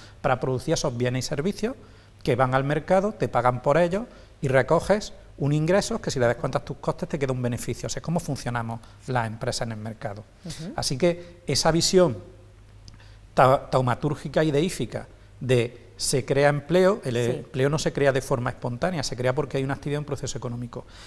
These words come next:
Speaker 1: Esto donde se ha visto claramente en la crisis del covid, cuando se ha detenido la movilidad y hemos bajado una economía básica, ¿de acuerdo? Donde se han desviado muchos recursos a la atención de la pandemia y hemos tenido que parar la movilidad en sectores,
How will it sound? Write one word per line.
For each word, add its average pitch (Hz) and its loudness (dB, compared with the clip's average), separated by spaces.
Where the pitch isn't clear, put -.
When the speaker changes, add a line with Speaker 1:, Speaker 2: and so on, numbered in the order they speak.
Speaker 1:
Esto 117 0
donde 170 0
se - -2
ha 160 0
visto 147 -4
claramente 131 0
en 117 -2
la 113 -2
crisis 131 -6
del 117 -4
covid, 135 -2
cuando 127 2
se - 0
ha 135 2
detenido 156 0
la 151 4
movilidad 147 0
y 139 0
hemos 147 4
bajado 147 6
una 135 2
economía 139 0
básica, 147 -2
¿de 131 -6
acuerdo? 151 2
Donde 123 -2
se 143 0
han 139 0
desviado 143 0
muchos 143 -2
recursos 127 -4
a 139 2
la 123 8
atención 135 2
de 127 0
la 123 4
pandemia 123 -2
y 131 0
hemos 135 0
tenido 135 0
que 127 0
parar 147 4
la 147 2
movilidad 120 -4
en 127 -4
sectores, 170 -2